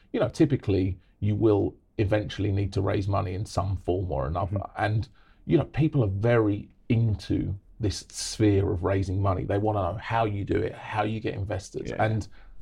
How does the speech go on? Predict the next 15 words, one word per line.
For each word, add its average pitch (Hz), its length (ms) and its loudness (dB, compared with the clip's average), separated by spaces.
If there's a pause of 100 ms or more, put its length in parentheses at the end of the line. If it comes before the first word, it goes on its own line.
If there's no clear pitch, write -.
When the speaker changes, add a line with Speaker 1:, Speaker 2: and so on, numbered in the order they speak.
(300)
Speaker 1:
y-, - 160 -10
y-, - 340 -10
you 143 140 4
know, 117 140 2 (500)
happy 117 200 4
to - 80 -10
talk 143 180 8
about 90 160 2
it, - 80 -2
obviously, 87 300 2
but, 71 180 -4
you 117 80 2
know, 101 60 2
the, 98 160 0
the, 101 180 -2